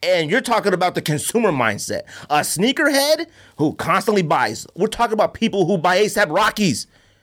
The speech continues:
There were two fifty. A$ap Rockies were two hundred fifty bucks. These are a hundred dollars more,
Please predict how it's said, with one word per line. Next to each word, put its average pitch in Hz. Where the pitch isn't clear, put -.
There 262
were 269
two -
fifty. 349
A$ap 311
Rockies 254
were 220
two 233
hundred 294
fifty 269
bucks. 285
These 320
are 277
a 208
hundred 285
dollars 277
more, 285